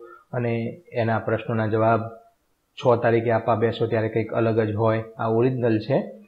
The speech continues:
માટે આવા અને આવા એકમ કસોટીના વીડિયો મેળવવા માટે અમારી વિદ્યાદીપ ચેનલને જરૂરથી સબસ્ક્રાઇબ કરો, જેથી તમને આવું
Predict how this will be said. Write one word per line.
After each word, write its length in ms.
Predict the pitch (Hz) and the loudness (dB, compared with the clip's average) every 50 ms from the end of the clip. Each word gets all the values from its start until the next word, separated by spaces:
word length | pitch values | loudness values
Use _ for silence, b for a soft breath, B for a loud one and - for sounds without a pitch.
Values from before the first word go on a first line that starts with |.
| B B B _ | B B B _
માટે 560 | - 117 117 107 - 123 120 117 117 117 117 - | 0 0 0 2 4 6 6 8 8 6 4 2
આવા 400 | - 120 117 117 120 120 120 120 | 2 2 4 4 4 4 4 4
અને 180 | 120 120 123 120 | 2 2 2 2
આવા 300 | 117 113 113 113 120 120 | 4 4 4 6 4 4
એકમ 260 | 117 117 117 135 131 135 | 4 4 2 2 0 0
કસોટીના 480 | 139 127 - 139 117 127 120 113 120 | 0 0 0 0 -2 0 0 0 0
વીડિયો 260 | 113 107 107 110 113 | 0 0 0 0 0
મેળવવા 240 | 110 110 110 110 110 | 0 -2 -2 -2 -2
માટે 260 | 107 110 107 104 113 | -2 -4 -4 -2 -2
અમારી 600 | 110 104 107 107 110 107 110 110 107 104 104 - - _ _ _ _ _ _ - | -2 -2 -2 -2 -2 0 0 0 0 -2 -4 -8 -14 _ _ _ _ _ _ -4
વિદ્યાદીપ 420 | 117 113 101 117 147 143 139 147 | -2 -2 2 4 4 6 6 4
ચેનલને 420 | 147 - 127 117 120 117 117 113 107 | 2 2 0 2 2 2 0 0 0
જરૂરથી 460 | 101 113 117 113 117 123 120 139 131 | 2 2 4 4 4 4 2 2 0
સબસ્ક્રાઇબ 480 | 120 - - - - - 143 131 127 127 | 2 0 -2 -2 -2 0 0 2 2 2
કરો, 260 | - 139 131 135 131 | 2 0 2 2 2
જેથી 600 | 110 110 113 113 - - 123 120 120 123 117 - - _ _ _ _ _ _ _ _ _ - | 2 0 0 0 -2 -2 -2 -2 -2 -4 -6 -12 -20 _ _ _ _ _ _ _ _ _ -2
તમને 480 | 131 117 117 117 127 185 226 214 - - - | 0 0 2 2 0 0 -2 -4 -8 -12 -4
આવું 240 | - 120 120 120 127 | 0 2 2 2 0